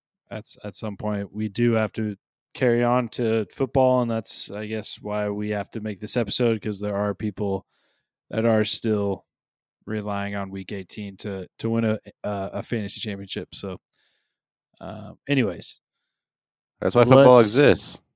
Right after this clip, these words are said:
Speaker 2: It's a distraction. So let's distract ourselves <laughs> from
Speaker 1: Yeah.
Speaker 2: bad stuff. <laughs>
Speaker 1: Yeah.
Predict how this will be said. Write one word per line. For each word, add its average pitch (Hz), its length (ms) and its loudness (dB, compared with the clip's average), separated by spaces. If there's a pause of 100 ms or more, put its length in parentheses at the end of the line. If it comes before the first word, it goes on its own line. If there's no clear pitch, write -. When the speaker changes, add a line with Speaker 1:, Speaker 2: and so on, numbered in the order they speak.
(200)
Speaker 2:
It's - 160 -12
a 90 80 2
distraction. 85 640 0 (240)
So 78 260 0
let's 80 220 -2
distract 82 320 2
ourselves 73 540 -2
<laughs> - 1080 -6
from 85 280 -2 (100)
Speaker 1:
Yeah. 78 220 -8
Speaker 2:
bad 82 340 0
stuff. - 520 -2
<laughs> - 60 -10 (2500)
Speaker 1:
Yeah. 78 220 -12